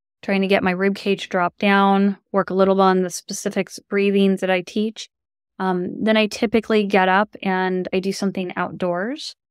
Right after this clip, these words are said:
It's always good to have the sunlight hitting your eyes to help reset your circadian rhythm. So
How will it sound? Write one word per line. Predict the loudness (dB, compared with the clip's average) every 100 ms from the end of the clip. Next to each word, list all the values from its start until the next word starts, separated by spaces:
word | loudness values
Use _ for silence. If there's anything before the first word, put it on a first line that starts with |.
| _ _ -2
It's | 2
always | 4 4
good | 0 0
to | -2
have | 0 0 0
the |
sunlight | -2 -2 -2 -2 -6
hitting | -6 -4 -4
your | -2
eyes | -2 -2 -4 -6
to | -8 -8
help | -6 -6 _ _
reset | -6 -4 -6
your | -6 -8
circadian | -8 -8 -8 -10 -12
rhythm. | -12 -10 -10 -12 _ _ -16
So | -12 -12